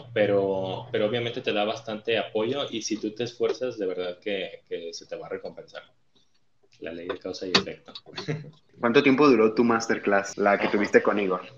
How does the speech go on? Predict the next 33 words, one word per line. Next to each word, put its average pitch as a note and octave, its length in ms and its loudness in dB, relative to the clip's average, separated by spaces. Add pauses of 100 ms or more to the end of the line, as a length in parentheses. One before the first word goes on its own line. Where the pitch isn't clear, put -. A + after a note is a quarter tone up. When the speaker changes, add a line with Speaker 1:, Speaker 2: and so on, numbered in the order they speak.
(380)
Speaker 1:
Eh, A2 420 2
el A2+ 120 0
maestro B2 680 2
llevaba A2 400 2
contados G2+ 1160 0
cincuenta G2+ 460 -6
minutos G2 440 -4
por F#2 200 -2
persona. F2+ 400 -6 (1300)
Eso - 160 -8
me F#2+ 100 -6
costó F#2 220 -6
la F#2+ 100 -2
clase. - 380 -8 (280)
Cincuenta F#2+ 460 -10
minutos, G2+ 560 -8
poco F#2+ 200 -8
más F#2 220 -12
de, F2 300 -14
de E2+ 100 -12
mil F2 180 -12
trescientos. - 600 -10
Speaker 2:
Por F#2+ 100 0
eso G#2 140 2
preguntaba, G#2 400 4
porque F#2 400 0 (240)
a F2+ 80 -2
veces G2+ 340 0
mucha G#2 240 0
gente A2 220 2
no G#2+ 80 2
entiende G#2 460 -2
que, F2 500 -6